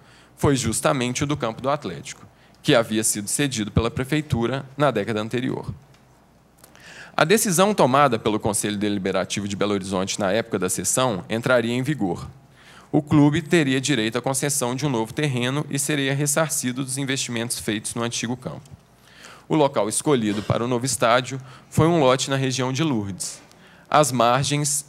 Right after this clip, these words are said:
da atual Avenida Olegário Maciel, na época chama-, chamada Avenida São Francisco. A gente vê aí no mapa, é, a gente consegue localizar aí os dois, os dois lotes, é, dos campos do Atlético.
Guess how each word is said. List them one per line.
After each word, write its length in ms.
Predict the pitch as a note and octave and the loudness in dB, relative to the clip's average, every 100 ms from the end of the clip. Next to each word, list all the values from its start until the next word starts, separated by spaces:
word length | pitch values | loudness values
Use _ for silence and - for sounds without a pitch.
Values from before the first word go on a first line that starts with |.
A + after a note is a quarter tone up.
| - | -2
da 200 | A#2+ C3+ | 4 4
atual 420 | - B2+ A#2 C#3+ | 6 6 6 4
Avenida 460 | D3 D#3 B2+ A#2+ | 2 0 -2 0
Olegário 360 | B2+ C3+ B2 G#2+ | 0 2 0 0
Maciel, 600 | G#2 A2 D#3 B2 A2+ B2+ - - | -2 -2 0 2 2 -2 -12 -4
na 160 | D3+ B2+ | 0 2
época 280 | G#2+ - | 0 -2
chama-, 340 | A#2 C#3 B2+ F2+ | -2 -2 -2 -4
chamada 640 | - D#3+ C#3+ A2 A2+ A#2+ B2+ | -2 2 2 2 0 -2 -6
Avenida 520 | - B2 C#3 A#2+ A2 A#2 | -2 0 0 -4 -4 -4
São 180 | - | -4
Francisco. 640 | A#2+ C3 C#3+ - - - - - _ - _ _ _ _ _ _ - - - | -4 -4 -4 -6 -10 -12 -16 -20 _ -20 _ _ _ _ _ _ -20 -16 -4
A 60 | - | -2
gente 240 | D3 D3 | 0 0
vê 240 | C#3 D#3 | 0 2
aí 140 | D3 D3 | 4 2
no 120 | C3+ | 0
mapa, 560 | A#2 C#3+ D3+ - A2 - | 2 2 2 2 -2 0
é, 480 | A2+ A2+ A#2 A#2 A2 | -2 0 0 0 0
a 120 | - | -2
gente 180 | A2+ A#2+ | -4 -4
consegue 300 | C3 B2+ C3 | -2 -2 0
localizar 460 | C3+ C3 B2+ A2+ B2+ | 0 0 -2 0 0
aí 100 | C#3 | 0
os 160 | C#3 | 0
dois, 500 | A#2+ C3 E3 D3+ - - | 2 2 2 -2 -6 -6
os 120 | A#2+ | -4
dois 260 | A#2 C#3 D3 | 0 0 2
lotes, 460 | C3 C3 C3+ - - | 2 2 0 -4 -6
é, 460 | - B2 C3 B2+ - | -4 0 0 -2 -4
dos 320 | B2+ C3 C3+ - | -6 -2 -2 -2
campos 360 | C3+ C3+ C#3 | 0 0 0
do 80 | C#3 | 4
Atlético. 600 | D#3 D3+ G2+ F#2 - - | 4 4 -2 -2 -6 -16